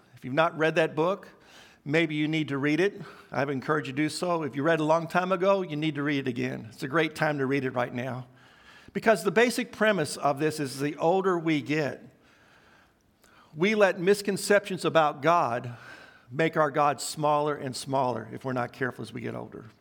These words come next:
We listen to people who say what God can do and what he can't do, and we go through different things in life that kind of make us think, "Well, maybe God can't do that," when he used to believe that he could. And little by little, this great almighty Lord God Almighty,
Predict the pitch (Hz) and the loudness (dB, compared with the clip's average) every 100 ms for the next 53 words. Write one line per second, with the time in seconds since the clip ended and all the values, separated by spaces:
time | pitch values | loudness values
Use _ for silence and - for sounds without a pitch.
0 | _ _ _ _ _ _ - 160 190 196 | _ _ _ _ _ _ 0 4 4 4
1 | 196 185 190 202 196 165 - 165 151 151 | 0 -2 0 0 0 -2 2 2 2 0
2 | 123 135 151 156 156 147 156 151 139 139 | 0 2 2 2 -4 -4 -2 -2 -2 -2
3 | 131 - 147 139 120 139 139 127 110 202 | -4 -4 -4 -4 -2 0 0 -4 -8 -12
4 | - - - 127 156 165 147 165 165 151 | -20 -16 -8 0 0 0 -2 -4 -4 -4
5 | 170 165 156 151 147 156 151 147 139 - | 0 0 0 0 0 2 2 0 -4 -2
6 | 147 135 123 - - 160 156 - 156 143 | -2 -2 -4 -10 -6 -4 -2 -2 -2 -2
7 | 143 151 147 135 139 147 - - 147 123 | -2 0 0 0 0 0 0 -4 -4 -2
8 | 135 123 127 127 - 120 135 127 120 - | -2 0 0 -2 -6 -10 -8 -8 -10 -8
9 | 247 - 135 139 127 123 120 - 117 113 | -6 -6 -4 -2 0 -2 -4 -6 -6 -6
10 | 123 123 - - - - 156 160 175 226 | -8 -14 -20 -20 -20 -6 0 4 6 6
11 | 226 214 202 214 170 143 139 - - 143 | 6 4 4 4 4 2 -2 -4 -6 2
12 | 151 170 170 156 147 151 156 156 143 160 | 2 2 -2 -2 0 2 2 0 0 0
13 | 156 151 151 156 160 151 160 185 202 | 0 2 2 2 0 0 0 -2 -8